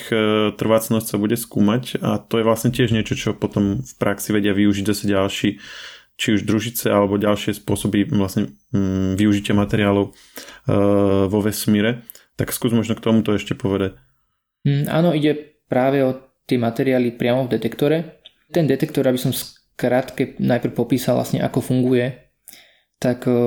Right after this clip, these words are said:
Speaker 2: on pozostáva z takého plochého kryštálu. Je to taká placka ako keby sedem celá päť na sedem celá päť a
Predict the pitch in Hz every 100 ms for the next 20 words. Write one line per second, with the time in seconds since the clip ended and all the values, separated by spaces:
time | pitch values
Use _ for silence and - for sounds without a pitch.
0 | 120 120 123 120 - - - 147 127 131
1 | 131 135 151 139 135 - 131 139 123 127
2 | 127 _ _ _ 123 117 - 143 135 -
3 | 113 - 131 135 151 170 175 139 151 131
4 | - 120 - 117 117 - 131 - - 120
5 | 127 131 127 - _ _ - - 139 127
6 | 127 - 123 117 - 127 123 123 120 131
7 | 131 123 127 120 - 131 135 - _ _
8 | _ _ - 120 120 117